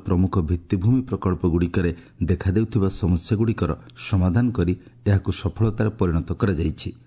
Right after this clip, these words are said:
ଏହି ପ୍ରଗତି ମଞ୍ଚରେ କେନ୍ଦ୍ର, ରାଜ୍ୟ ଏବଂ କେନ୍ଦ୍ରୀୟ ମନ୍ତ୍ରାଳୟଗୁଡ଼ିକୁ ସାମିଲ କରାଯାଇ ସମସ୍ୟା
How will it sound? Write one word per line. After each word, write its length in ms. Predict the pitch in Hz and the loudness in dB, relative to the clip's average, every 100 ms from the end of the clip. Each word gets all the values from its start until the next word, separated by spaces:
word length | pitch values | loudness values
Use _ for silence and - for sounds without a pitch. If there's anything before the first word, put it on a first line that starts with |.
| - - - - | -20 -20 -20 -2
ଏହି 120 | 110 107 | 0 0
ପ୍ରଗତି 320 | 101 90 90 | 0 0 2
ମଞ୍ଚରେ 440 | 90 92 82 101 120 - - _ - | 2 2 0 -2 -2 -8 -20 _ -2
କେନ୍ଦ୍ର, 320 | 104 87 101 127 - _ - | 0 2 0 -4 -10 _ -2
ରାଜ୍ୟ 300 | 95 - 107 131 - | 0 -2 -4 -6 -2
ଏବଂ 140 | 98 90 82 | 0 2 2
କେନ୍ଦ୍ରୀୟ 340 | 92 85 90 90 | 0 2 2 2
ମନ୍ତ୍ରାଳୟଗୁଡ଼ିକୁ 800 | 87 85 85 95 107 117 110 - - - - - | 2 2 0 0 0 -2 -2 -4 -4 -10 -14 -4
ସାମିଲ 300 | 95 95 110 | 0 2 0
କରାଯାଇ 420 | 107 85 82 95 117 - - - | 0 0 0 -2 -2 -14 -12 -2
ସମସ୍ୟା 380 | 98 98 92 | 2 2 0